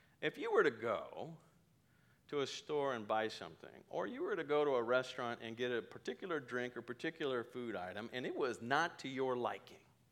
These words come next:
what are you gonna do? Most of us don't suck it up, okay? But most of us wanna do something about it. Either we wanna return it,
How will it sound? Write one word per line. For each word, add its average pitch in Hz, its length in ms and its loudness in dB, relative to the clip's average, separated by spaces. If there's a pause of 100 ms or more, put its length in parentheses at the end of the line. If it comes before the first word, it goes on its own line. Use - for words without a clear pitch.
(480)
what 262 160 4
are 403 40 4
you 349 100 2
gonna 185 220 6
do? 143 380 8 (1600)
Most 190 240 0
of 302 120 2
us 143 120 6
don't 131 220 2
suck 131 240 4
it 117 80 4
up, 117 400 4 (1000)
okay? 120 400 2 (680)
But 143 80 -6
most 202 300 8
of 160 100 4
us 160 140 6
wanna 147 160 4
do 139 160 0
something 131 320 -2
about 139 300 10
it. 104 120 0
Either 123 180 2
we 120 100 2
wanna 120 200 2
return 175 380 4
it, - 180 0